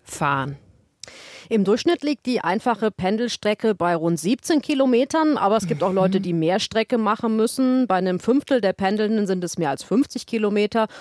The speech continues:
Speaker 2: und bei einem Zehntel sogar mehr als hundert.
Speaker 1: Boah, hundert Kilometer pendeln, ne? Forget it. Und ein Zehntel ist ja dann auch schon ziemlich viel.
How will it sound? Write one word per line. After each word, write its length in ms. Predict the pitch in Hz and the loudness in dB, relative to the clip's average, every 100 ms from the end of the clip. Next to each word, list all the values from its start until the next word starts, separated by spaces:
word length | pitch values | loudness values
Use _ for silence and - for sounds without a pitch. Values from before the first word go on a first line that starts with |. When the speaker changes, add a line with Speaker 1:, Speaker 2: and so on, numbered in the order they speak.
| - | -4
Speaker 2:
und 140 | - | 0
bei 80 | 240 | 2
einem 180 | 208 190 | 2 0
Zehntel 380 | - 262 262 208 | 2 0 2 -2
sogar 260 | 208 208 | 0 0
mehr 220 | 202 190 | 0 0
als 260 | - - - | 0 -4 -6
hundert. 460 | 127 117 - - - | -8 -8 -14 -18 -16
Speaker 1:
Boah, 320 | - - - | -14 -12 -2
hundert 360 | 247 214 214 - | 0 2 -2 -2
Kilometer 520 | 220 208 202 202 196 | -2 0 0 0 -4
pendeln, 460 | 190 190 196 175 | -2 0 0 0
ne? 260 | 175 196 196 - | -2 -2 -6 -10
Forget 580 | - - 185 - 202 | -12 -6 -6 -2 -2
it. 160 | 185 160 | 0 0
Und 180 | 180 175 | -2 0
ein 100 | 190 | -2
Zehntel 340 | 220 262 294 | 0 0 2
ist 100 | 247 | 0
ja 120 | 247 208 | 0 -2
dann 160 | 208 | -2
auch 160 | - 240 | -2 -2
schon 180 | 220 175 | -4 -4
ziemlich 380 | 214 233 202 | 0 0 0
viel. 460 | - 220 180 160 254 | -2 -4 -2 0 -2